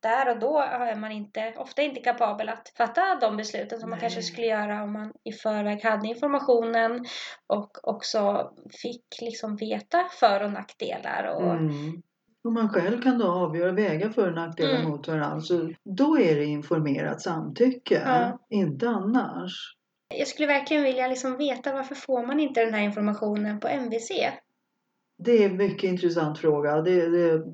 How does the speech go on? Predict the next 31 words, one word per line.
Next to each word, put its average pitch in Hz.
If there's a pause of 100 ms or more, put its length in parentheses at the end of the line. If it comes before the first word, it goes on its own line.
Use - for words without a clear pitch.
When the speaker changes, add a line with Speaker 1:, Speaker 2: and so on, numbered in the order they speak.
(460)
Speaker 2:
då 170
i 151
början 160
då, 151
då 156
skrev 180
jag 160
ju 156
till 165
mödravårdscentralerna 151
också 240
och 151
frågar 156
där. 160
För 156
det 160
mesta 151
fick 156
jag -
inget 143
svar 151
alls, 147
eller 151
också 151
var 147
det 147
bara 147
goddag 147
yxskaft -
svar, 180
alltså. 160